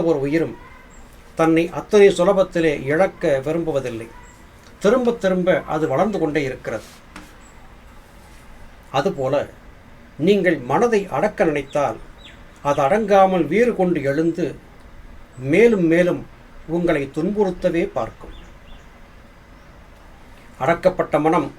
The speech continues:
வீறு கொண்டு எழும். நாம் ஏற்கனவே சிலவற்றை பார்த்திருக்கிறோம். அதில் ஒன்றை இங்கே நினைவுபடுத்துவது கடமையாகிறது. நான்கு துறவிகள் ஓரிடத்திலே அமர்ந்திருந்து தவம் செய்து கொண்டிருந்தார்கள்.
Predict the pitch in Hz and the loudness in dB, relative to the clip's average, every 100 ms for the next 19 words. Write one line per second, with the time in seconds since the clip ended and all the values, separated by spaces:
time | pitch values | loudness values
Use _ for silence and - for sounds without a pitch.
0 | 165 147 208 180 160 147 120 117 113 - | -6 2 4 4 0 0 -6 -8 -10 -18
1 | - - - - - - - - - - | -20 -20 -20 -20 -20 -20 -20 -20 -20 -20
2 | - - - - - 170 190 180 226 254 | -20 -20 -20 -20 -10 0 2 4 2 2
3 | 220 190 170 123 - - - - - - | 0 2 0 0 -8 -20 -20 -20 -6 2
4 | 180 175 - 160 139 147 139 139 117 120 | 2 2 -2 -6 -2 -2 0 -4 -4 -8
5 | 104 - 160 175 156 220 247 190 165 147 | -10 -6 -2 0 2 0 0 2 2 0
6 | 127 - 139 165 185 156 139 131 135 135 | -4 -6 -6 -4 -4 -6 -8 -6 -6 -4
7 | 135 135 120 113 110 110 - - - - | -2 -2 -4 -4 -8 -10 -14 -20 -20 -20
8 | - - - - - - - - - 135 | -20 -20 -20 -20 -20 -20 -20 -20 -10 2
9 | 170 233 202 180 208 208 165 139 165 165 | 4 4 2 2 2 2 -2 0 0 2
10 | 165 - 170 156 139 151 208 180 165 147 | 0 0 -2 -2 -2 -2 0 2 2 2
11 | 165 160 120 - - - - - - - | 0 0 -2 -10 -20 -20 -20 -20 -20 -20
12 | - - - 160 220 190 170 156 139 143 | -20 -18 -2 2 2 0 -2 -2 -2 -4
13 | 123 123 110 - | -4 -6 -6 -12